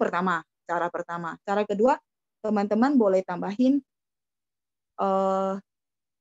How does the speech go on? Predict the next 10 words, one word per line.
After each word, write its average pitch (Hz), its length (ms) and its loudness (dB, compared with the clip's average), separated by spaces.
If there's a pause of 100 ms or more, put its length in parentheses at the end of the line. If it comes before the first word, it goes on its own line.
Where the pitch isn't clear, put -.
(260)
"有 220 200 8
什 240 180 0
么 202 160 0
尺 185 240 -4
寸?" - 400 0
Kalau 180 220 2
ini, 233 260 2 (220)
eh, 175 160 -2
pertanyaan 185 380 -4
terbuka. 190 360 -4